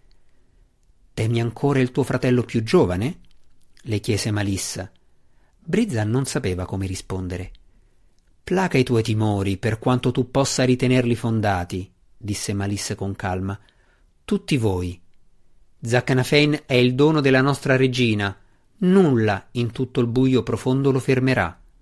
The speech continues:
Guardò il mostro non morto. "Non mi deluderai, vero, mio maestro d'armi?" Zaknafein rimase impassibile, le spade insanguinate introdotte nuovamente nei foderi,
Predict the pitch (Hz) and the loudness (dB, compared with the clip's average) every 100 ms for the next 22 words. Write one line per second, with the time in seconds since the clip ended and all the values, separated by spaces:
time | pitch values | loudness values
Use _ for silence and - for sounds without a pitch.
0 | _ _ _ _ _ _ _ _ _ 151 | _ _ _ _ _ _ _ _ _ -4
1 | 165 - 101 92 104 127 165 - 151 139 | -4 -2 -2 -2 -2 -2 -4 -4 -4 -2
2 | 147 143 87 80 - 110 - - _ _ | -2 -2 -4 -8 -12 -16 -16 -20 _ _
3 | _ _ _ _ _ _ - 104 101 104 | _ _ _ _ _ _ -8 -4 -2 0
4 | 110 110 101 104 127 120 98 98 123 110 | 0 -2 -2 0 2 2 0 4 4 4
5 | 101 107 104 101 104 - 101 98 101 101 | 2 0 0 0 -2 -4 -4 -2 0 0
6 | 107 120 139 _ _ _ _ _ _ _ | -2 -4 -6 _ _ _ _ _ _ _
7 | _ _ _ _ - 151 180 196 185 196 | _ _ _ _ -12 -4 -2 0 -2 0
8 | 208 135 101 101 104 107 113 110 120 - | 0 -2 -2 -2 -2 -2 -4 -4 -4 -6
9 | - 95 90 98 98 - - _ - 156 | -4 -4 -2 -6 -6 -14 -20 _ -6 -6
10 | - 214 196 131 120 110 135 131 127 143 | -2 -2 2 2 2 -2 -2 2 2 2
11 | 170 - - - 160 160 175 165 156 - | 0 -4 -10 -8 -6 -4 -2 -2 -2 -2
12 | 123 131 147 165 113 123 143 151 160 - | -2 -2 -2 -2 -2 -2 -4 -4 -6 -4
13 | 90 87 95 | -4 -4 -6